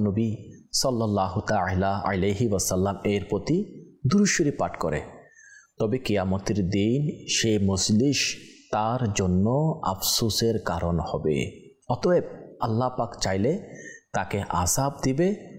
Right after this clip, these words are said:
আর চাইলে ক্ষমা করে দিবেন। প্রিয় ইসলামী ভাইয়েরা আর মাদানী চ্যানেলের দর্শক শ্রোতা, আমরাও এরকম অসংখ্য বৈঠক বসিয়ে থাকি। আমরা কি আমাদের বৈঠকগুলোকে দুরূদ শরীফ পাঠ করে সাক্ষী বানাই?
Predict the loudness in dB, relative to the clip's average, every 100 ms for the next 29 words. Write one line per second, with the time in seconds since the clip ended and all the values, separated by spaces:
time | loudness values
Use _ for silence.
0 | -20 -8 -4 -2 -2 -2 0 2 2 2
1 | -2 -14 -8 -2 0 2 2 0 0 0
2 | 0 0 2 2 0 -2 -8 -18 -20 -20
3 | -4 0 2 2 0 0 0 0 0 0
4 | 0 -4 -14 -6 -4 0 0 0 0 0
5 | 0 2 2 0 -2 -2 0 -2 -2 -2
6 | -2 -4 -8 -14 -12 -8 -2 0 2 4
7 | 2 2 -2 -2 0 -2 0 0 0 0
8 | 2 2 2 0 0 -2 -4 -6 -12 -20
9 | -20 -4 0 2 2 0 2 2 2 2
10 | 0 0 0 2 2 2 0 2 2 2
11 | 2 0 0 -2 -4 -2 0 0 -2 -6
12 | -16 -18 -14 -6 -4 -4 -2 0 2 2